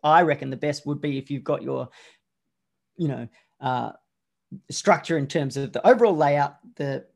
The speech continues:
chapters within it, the main headings, any subheadings, and then the topic sentences. Because in theory, as you read through that, it should just about make sense. It obviously won't be backed up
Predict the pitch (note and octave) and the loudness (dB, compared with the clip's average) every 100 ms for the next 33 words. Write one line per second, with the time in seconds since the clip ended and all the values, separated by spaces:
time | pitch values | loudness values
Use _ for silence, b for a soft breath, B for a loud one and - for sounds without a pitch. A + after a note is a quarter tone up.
0 | - A#3 G#3+ G3 F#3 E3 C#3+ C#3+ - - | 2 2 4 0 -2 -2 -4 -6 -10 -6
1 | D3 F3+ F#3+ E3+ D3+ D3 C#3+ - F#3 F#3+ | 0 0 0 0 -2 -2 -6 -4 -2 -2
2 | D#3 D#3 C#3 C#3+ C#3+ C3 C#3+ C#3+ C3+ C3 | 2 0 0 -4 -4 -6 -6 -6 -8 -4
3 | C#3+ C#3+ - - - - - E3+ - _ | -4 -4 -12 -14 -14 -18 -14 -14 -14 _
4 | _ _ _ - E3 E3+ F3+ C#3+ B3+ C4+ | _ _ _ -4 -2 2 2 0 -4 2
5 | A#3 F3+ D#3 D#3 D#3+ E3+ E3 D#3 D3 C#3+ | 2 2 0 0 0 0 0 -6 -2 -2
6 | - - - - E4 A#3+ E3 - _ _ | -2 -8 -8 2 6 6 4 -6 _ _
7 | - A#3+ A3 - F#3 E3+ D3+ E3+ C#3+ - | -10 2 2 2 4 4 4 -2 -6 -6
8 | D#3 A2+ - - _ _ _ _ _ _ | -8 -8 -16 -20 _ _ _ _ _ _
9 | _ _ _ _ _ _ _ _ _ _ | _ _ _ _ _ _ _ _ _ _
10 | _ _ _ E3 E3+ D#3+ E3 D3 D#3 D3 | _ _ _ 0 2 2 0 0 0 -2
11 | C#3+ - D3 - F#3+ - | 0 2 0 2 0 0